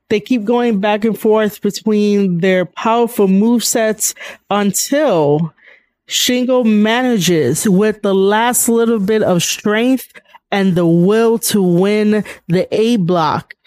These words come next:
goes and does the Last of the Dragon to Ishii. And this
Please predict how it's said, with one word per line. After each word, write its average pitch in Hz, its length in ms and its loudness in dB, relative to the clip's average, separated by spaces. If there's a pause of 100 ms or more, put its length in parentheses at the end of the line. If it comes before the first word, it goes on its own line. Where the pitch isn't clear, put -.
(540)
goes 214 480 0
and 202 240 0
does 190 440 0 (120)
the 175 140 0
Last 175 400 0
of 233 120 -2
the 226 80 0
Dragon 175 720 0 (300)
to 214 120 -2
Ishii. 214 720 0 (280)
And 185 240 0
this 208 340 -2